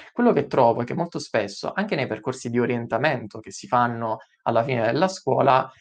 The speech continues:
si è, viene bombardati da così tante informazioni che più che orientamento a volte ci si disorienta,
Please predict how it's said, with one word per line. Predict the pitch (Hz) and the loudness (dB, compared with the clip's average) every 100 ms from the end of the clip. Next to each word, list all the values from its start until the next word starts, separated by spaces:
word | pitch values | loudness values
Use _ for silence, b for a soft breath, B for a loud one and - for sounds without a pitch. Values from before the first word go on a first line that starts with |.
| b b b b _ | b b b b _
si | - 220 | 2 6
è, | 185 170 170 | 8 8 8
viene | 196 185 143 135 131 | 8 10 8 6 4
bombardati | 151 160 156 151 123 120 | 2 2 2 4 2 2
da | 135 | -2
così | 156 175 | -2 -6
tante | - 160 127 | -2 -2 -2
informazioni | 123 123 160 143 135 - 113 117 | -4 -4 -4 -6 -8 -8 -8 -6
che | 123 120 | -8 -4
più | 190 | -2
che | 160 | 2
orientamento | 135 147 151 135 120 120 | 2 0 0 -2 0 0
a | 120 | 0
volte | - 113 120 | -2 -6 -8
ci | - 120 | -10 -8
si | 90 | -8
disorienta, | 80 107 107 123 98 95 95 98 | -8 -6 -6 -4 -6 -6 -4 -4